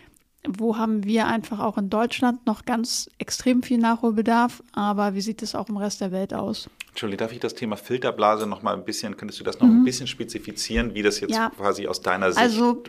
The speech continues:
Speaker 2: wahrgenommen hast?
Speaker 1: Nur weil ich eine Frau bin, bin ich ja nicht frei von einem Bias. Das heißt, ich bin, ich bin weiß, ich lebe gut situiert, ich habe einen guten Bildungshintergrund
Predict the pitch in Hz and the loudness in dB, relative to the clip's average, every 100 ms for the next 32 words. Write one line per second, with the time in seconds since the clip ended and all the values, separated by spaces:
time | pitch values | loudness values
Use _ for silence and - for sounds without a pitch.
0 | - - 87 - - 113 - 139 - - | -4 2 4 4 2 2 2 -2 -6 -12
1 | - - - - - - - _ _ - | -18 -20 -20 -20 -20 -20 -20 _ _ 2
2 | 247 254 269 269 269 240 208 226 226 226 | 6 10 10 10 8 4 4 4 6 2
3 | - 226 - - 214 214 208 208 - - | 0 -2 -2 -4 0 0 0 -2 -6 2
4 | 214 226 220 247 226 202 208 208 208 208 | 6 8 8 6 4 0 -2 -2 -2 -2
5 | 202 202 - - 214 220 - 202 - 196 | 0 -2 -6 -2 0 0 -2 -4 -2 -2
6 | 190 202 208 208 202 - - 202 196 240 | 0 0 0 2 0 -2 -6 -8 -4 0
7 | 208 208 - _ - - 226 214 214 214 | 2 0 -4 _ -10 -4 -2 0 0 -2
8 | - - - - _ _ - - 214 202 | -8 -20 -20 -20 _ _ -12 -2 2 6
9 | 208 254 294 - - - _ _ - - | 8 8 6 4 -6 -14 _ _ -12 -2
10 | 220 214 - - _ 214 214 220 220 214 | 0 -2 -10 -20 _ -2 2 4 6 6
11 | 202 214 240 240 - 226 233 269 262 247 | 4 2 2 0 0 4 8 10 8 2
12 | - 220 214 233 220 - 214 220 220 214 | -2 -4 -2 -2 0 0 2 2 0 2
13 | 214 240 247 233 254 233 240 220 247 262 | 6 8 6 4 2 4 2 6 8 10
14 | 285 | 8